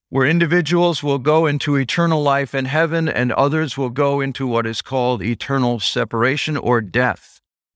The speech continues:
in hell. It's a somber conversation that Jesus has here, although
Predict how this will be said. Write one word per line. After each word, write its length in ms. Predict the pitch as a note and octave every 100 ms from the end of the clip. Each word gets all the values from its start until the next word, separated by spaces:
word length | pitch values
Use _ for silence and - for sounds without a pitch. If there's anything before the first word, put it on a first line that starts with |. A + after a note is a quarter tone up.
| _ _ _ _ -
in 140 | A#2
hell. 420 | A2+ A2 D#2+ - _ _ _ _ _ _
It's 240 | - C#3+ E3+
a 80 |
somber 880 | D3 - - C#3 D#3+ F3 D3+ D#3 D#3 - _ _ _ _ _
conversation 880 | - C#3 C#3+ D3+ - D3+ E3+ - G#2
that 80 | G2
Jesus 560 | - A#2+ G#2+ A#2 G#2+ -
has 340 | C#3+ D#3 -
here, 420 | A#2 G2 G2 G#2 - -
although 640 | A2 A2+ A2 A#2 A2 G#2+